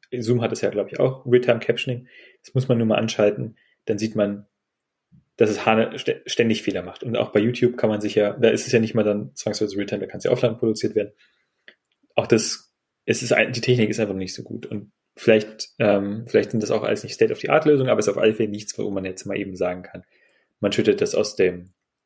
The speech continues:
ähm, aus dem Ärmel. Insofern war ich immer bereit, so Clubhouse ein bisschen Schutz zu nehmen, aber die haben halt scheinbar den grottigsten Voice-over-Support unter der, unter der Sonne.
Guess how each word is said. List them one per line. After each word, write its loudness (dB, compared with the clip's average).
ähm, -2
aus 2
dem 2
Ärmel. 0
Insofern 2
war 4
ich 0
immer 4
bereit, 0
so -8
Clubhouse 0
ein -6
bisschen 2
Schutz -2
zu -4
nehmen, -4
aber 0
die 0
haben -2
halt 2
scheinbar 0
den -2
grottigsten 2
Voice-over-Support 2
unter -4
der, 0
unter -6
der -2
Sonne. 2